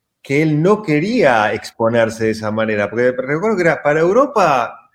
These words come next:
creo que había dicho seiscientos mil, Estados Unidos, un millón y medio, olvídate, o sea, era como que los destroces en el mercado más importante para él.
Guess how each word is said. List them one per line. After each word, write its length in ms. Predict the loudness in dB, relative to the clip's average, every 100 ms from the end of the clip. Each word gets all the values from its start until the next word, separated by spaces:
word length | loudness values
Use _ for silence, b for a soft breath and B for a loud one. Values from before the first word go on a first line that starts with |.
| -14
creo 160 | -8
que 80 | -2
había 160 | -2 -2
dicho 440 | -4 -4 -4 -4
seiscientos 600 | -8 -10 -6 -6 -4 -4
mil, 180 | -4 -8 -12
Estados 500 | -10 -4 -4 -4 -4
Unidos, 520 | -2 2 2 0 _
un 400 | -2 0 -2 -8 -6
millón 440 | -4 -4 -2 -2
y 80 | 0
medio, 380 | 2 2 2 0
olvídate, 480 | 2 2 2 -2
o 40 | -6
sea, 200 | -2 0
era 100 | 0
como 260 | 0 -2
que 200 | -4 -6 -6
los 280 | -2 0 0
destroces 720 | -2 -2 0 0 -2 -4 -2
en 80 | 0
el 100 | 2
mercado 320 | 2 2 2
más 220 | 2 0
importante 640 | 0 0 0 2 0 0 0
para 260 | 2 2
él. 300 | 0 -2 -10